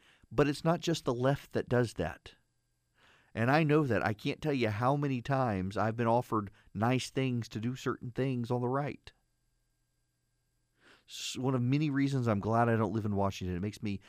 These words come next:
makes it a lot easier for me. I'm not a hero here. I, I don't have some stronger intestinal fortitude than you guys. I just live in Georgia, so I'm away from it. It makes it easy for me to be able to say no. But what lesson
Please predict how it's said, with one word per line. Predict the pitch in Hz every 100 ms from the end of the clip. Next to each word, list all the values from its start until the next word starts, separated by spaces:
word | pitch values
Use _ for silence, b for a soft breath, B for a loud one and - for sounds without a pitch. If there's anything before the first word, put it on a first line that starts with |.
| B -
makes | 120 120
it |
a | 95
lot | 101 127
easier | 131 117 98
for | 92
me. | 98 95
I'm | 110
not | 120 113
a |
hero | 98 120 107 92
here. | 90 90 110 82 101 95
I, | 101
I |
don't | 101 107
have | 101
some | - 113 B B
stronger | - - 123 110
intestinal | 107 117 - 104
fortitude | 120 123 117 110 98
than | 101 95
you | 92
guys. | 95 110
I | 120
just | 131 127
live | 131 127
in | 127 117
Georgia, | 127 151 139 87 B B B
so | - 113
I'm | 117 117
away | 107 147
from | - 113
it. | 98
It | 110 104
makes | 117 113
it | 113
easy | 131 135 113
for | - 104
me | 107
to |
be | 107 113
able | 107
to | 110
say | - 120
no. | 120 143 104 104 - _ _ _ _ _ _ _ _ _ _ _ _ _ _ _ _ _ _ _ _ _ _ _ _ _ _ _
But | 120 120
what | - 120 120
lesson | 135 - 180 170 170